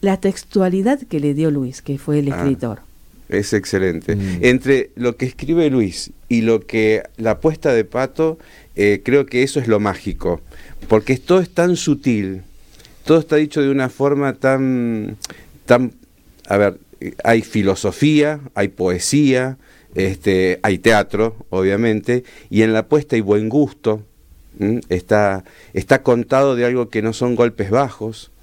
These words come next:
Speaker 2: entonces, este, creo que eso es lo que hace rica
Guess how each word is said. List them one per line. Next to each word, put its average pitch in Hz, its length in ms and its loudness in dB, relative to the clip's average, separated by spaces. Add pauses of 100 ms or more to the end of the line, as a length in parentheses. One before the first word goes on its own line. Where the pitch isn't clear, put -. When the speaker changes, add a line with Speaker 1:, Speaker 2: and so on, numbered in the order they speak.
(400)
Speaker 2:
entonces, 120 640 0
este, 107 340 0
creo 117 180 0
que 123 100 0
eso 131 160 0
es - 20 2
lo 107 100 2
que 92 100 -4
hace 104 240 0
rica 101 540 -2